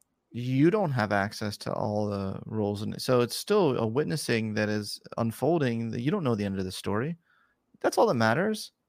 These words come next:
You don't know. It's worth living because you wanna know how it ends.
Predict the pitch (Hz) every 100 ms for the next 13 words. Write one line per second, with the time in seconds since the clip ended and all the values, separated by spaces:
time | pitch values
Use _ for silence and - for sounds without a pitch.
0 | - 247 453 180 175 247 - - 262 370
1 | 370 240 147 131 143 165 160 196 240 240
2 | 233 233 233 220 233 254 359 156 131 -